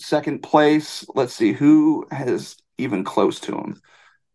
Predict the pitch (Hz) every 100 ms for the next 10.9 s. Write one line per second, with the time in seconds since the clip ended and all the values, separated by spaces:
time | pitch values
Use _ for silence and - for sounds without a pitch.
0 | _ _ _ - 151 151 151 139 - 123
1 | 139 160 139 131 135 165 156 135 120 135
2 | 143 139 107 131 131 131 135 135 147 -
3 | - 147 147 131 127 120 123 143 139 131
4 | - - 135 - 127 131 131 127 120 110
5 | 120 127 _ _ _ _ _ _ - 123
6 | 120 117 107 90 - 143 135 - 180 220
7 | 226 196 175 170 151 - _ _ - 151
8 | 151 135 135 139 135 - - - - 160
9 | 143 131 120 - 131 117 117 _ _ _
10 | _ _ - 147 160 170 156 -